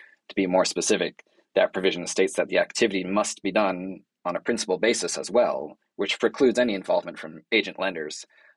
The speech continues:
uh, in this process. And as we know, agent lenders are a significant proportion of the liquidity and access that we have in, in, in other markets in apac. So effectively, what that rule has done, it's really restricted the universe of participants,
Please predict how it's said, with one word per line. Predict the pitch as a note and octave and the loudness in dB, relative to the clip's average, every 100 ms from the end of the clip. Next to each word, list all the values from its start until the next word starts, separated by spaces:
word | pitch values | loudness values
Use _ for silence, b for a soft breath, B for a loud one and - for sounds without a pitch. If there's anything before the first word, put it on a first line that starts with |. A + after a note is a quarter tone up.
| - | -4
uh, | D#2+ D#2 | 0 0
in | F2 | -2
this | F2+ - | -6 -6
process. | - D2 - C#2+ - - - | -2 -2 -2 -10 -12 -14 -8
And | G2 | -2
as | F#2+ - | -2 -4
we | F2 | -4
know, | F#2 D#2+ D#2 - | 0 0 -2 -4
agent | F#2+ E2+ D2+ | -6 -4 -4
lenders | F2+ E2 C2+ | -2 -2 -2
are | D#2 D#2 C#2+ - b b | 0 0 -2 -10 b b
a | |
significant | - - F2 F#2+ G2 - F2+ | -10 -8 -4 -2 -2 -2 -6
proportion | - - G#2 - E2 - - B B B | -4 2 2 2 -2 -8 -18 B B B
of | F2+ | 0
the | F2 | 2
liquidity | E2 - A2 F#2 E2+ E2 | -2 0 2 2 2 2
and | E2+ | 2
access | E2+ - D#2 | 0 -2 -4
that | F2 | -4
we | D2+ | -2
have | F2 D#2+ C#2+ | 2 2 0
in, | C#2+ | -8
in, | F2 - | -10 -4
in | F#2 | -2
other | E2+ D#2 | 0 -2
markets | D2+ - - | -4 -6 -8
in | D#2 | -10
apac. | D#2+ - - - - | -10 -6 -8 -10 -14
So | - C3 | 0 2
effectively, | A#2 - D3 A#2 G#2 G2+ - | 2 2 0 2 2 0 0
what | A#2 | 2
that | A2 G#2+ | 2 2
rule | A2+ A2 | 2 0
has | G2+ F#2 | 0 -2
done, | - B2+ E2 B1+ _ _ _ - | 2 2 0 -12 _ _ _ -14
it's | G2+ C#3+ | -8 -2
really | C3 | 0
restricted | G#2 F#2 - C#3 - F#2+ F2 _ _ _ | 0 -2 -4 -6 -4 -4 -4 _ _ _
the | F#2+ | -6
universe | G2 G#2+ F#2+ F2+ | -2 0 0 -2
of | G2 | -2
participants, | - F#2 A#2 - F#2 F2+ | -2 0 0 -2 -8 -8